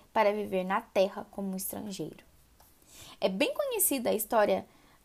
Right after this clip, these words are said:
antiga a respeito de um missionário aposentado que vinha para a América do Norte no mesmo navio do presidente dos Estados Unidos. Multidões ovacionando, uma banda militar, um tapete vermelho, faixas e imprensa recepcionavam o presidente de volta ao lar.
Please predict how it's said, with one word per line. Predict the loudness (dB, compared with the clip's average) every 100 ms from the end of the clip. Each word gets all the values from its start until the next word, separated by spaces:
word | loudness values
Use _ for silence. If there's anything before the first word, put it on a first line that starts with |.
| -10
antiga | -6 -2 2 4 6 4
a |
respeito | 4 0 0 2 0 -2
de | -6
um | -4
missionário | -4 -4 -4 0 0 -2
aposentado | -2 -4 -4 0 0 0
que | -2 -8
vinha | -6 -6
para | -2 2 2
a | 2
América | 0 0 -2 -6
do | -4
Norte | -2 -2 -2 -4
no | -4
mesmo | -2 2 0 0 -2
navio | -2 -2 -2 -2
do | -2
presidente | -4 -4 -4 -6 -6
dos | -6
Estados | -6 -2 -2 -2 -6
Unidos. | -6 -6 -6 -8 -10 -10 _ -20 -20 -10
Multidões | -2 -2 -2 -4 0 2 0 -2
ovacionando, | -2 -2 -4 -4 -4 -4 -6 -8 -12 -6
uma | -2
banda | 0 2 0 0 -4
militar, | -4 -6 -6 -2 -2 -4 -10 -16 -10
um |
tapete | -4 -4 0 0 0 -2
vermelho, | -4 -2 -2 0 -2 -4 -8 -20
faixas | -12 0 4 4 2 -4 -4
e |
imprensa | -2 -4 -2 0 0 0 -2
recepcionavam | -2 -2 -2 -2 -2 2 2 2 -2
o |
presidente | -2 0 0 0 0 -2 -6
de | -8
volta | -2 0 0 0
ao | 0
lar. | -2 -4